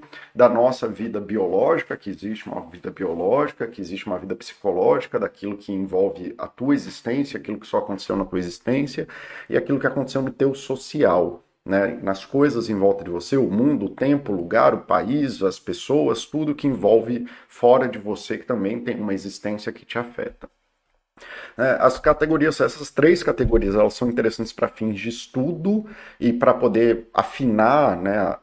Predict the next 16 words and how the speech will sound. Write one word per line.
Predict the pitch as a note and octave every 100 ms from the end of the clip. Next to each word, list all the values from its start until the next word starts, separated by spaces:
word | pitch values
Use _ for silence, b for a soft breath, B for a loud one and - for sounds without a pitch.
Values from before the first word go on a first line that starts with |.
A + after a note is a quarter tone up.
| _
o | - G#2+
quão, | - C3+ E3 D#3 - -
quanto | C3 C#3+ A2
a |
gente | G2+ G#2+ -
sabe | - A#2 B2+ G#2
de | -
cada | - G#2 G2+
parte | F2 F2+ A2 - -
dessas | F2 - - -
teorias. | F#2+ F2 F2+ A#2+ D3 - - B B _
Cara, | - -
som | - - E3+ G3
e, | C3+ G#2 F2+ F2 F2 - b b b b b _
som | - - B2 C#3
e, | A#2 F#2+ D#2+ - -